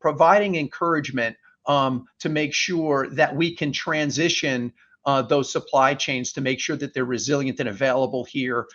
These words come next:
for American manufacturing. I think the other thing where government can be supportive, and this comes to your comments about the tax code, is to make sure, um, that, that the supply base also transitions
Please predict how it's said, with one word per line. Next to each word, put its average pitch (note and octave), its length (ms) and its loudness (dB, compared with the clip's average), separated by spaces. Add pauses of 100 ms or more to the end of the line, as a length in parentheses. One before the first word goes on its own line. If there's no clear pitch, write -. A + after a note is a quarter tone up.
(140)
for D3 140 2
American C3 440 2
manufacturing. A#2+ 800 0 (240)
I E3 100 2
think G3+ 200 -2
the F3+ 120 4
other B3 220 6
thing D#3 420 0
where C3 200 0
government D3+ 480 2
can C3+ 180 -4
be C3 140 -2
supportive, G3+ 520 -2
and C3+ 140 0
this E3 100 -2
comes F3+ 220 -2
to - 140 -8
your D3 80 -2
comments D#3+ 640 -4
about C3 260 2
the B2+ 80 -12
tax - 400 -4
code, B2 360 -2 (440)
is G#3 220 0
to G3+ 100 -2
make A#3+ 320 0
sure, F3 640 2 (280)
um, D#3 300 2 (120)
that, E3 500 6
that D3+ 480 2
the D3+ 100 -2
supply A#3 720 0
base C#3+ 420 0 (200)
also F3+ 880 4 (160)
transitions E3 1120 2